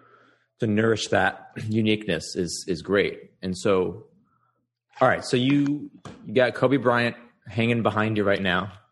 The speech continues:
and we're gonna talk a little bit about Kobe Bryant,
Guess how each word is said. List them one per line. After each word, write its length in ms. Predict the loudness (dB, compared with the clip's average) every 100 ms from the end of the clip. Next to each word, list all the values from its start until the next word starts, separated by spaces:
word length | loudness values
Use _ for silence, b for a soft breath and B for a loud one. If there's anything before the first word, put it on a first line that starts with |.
| _ _ _ _ _ _
and 280 | 0 0 2
we're 100 | 2
gonna 100 | 2
talk 220 | 2 0
a 40 | 2
little 120 | 2
bit 140 | 0 0
about 440 | 2 2 0 -6
Kobe 300 | -4 0 0
Bryant, 600 | 2 0 0 -2 -6 -16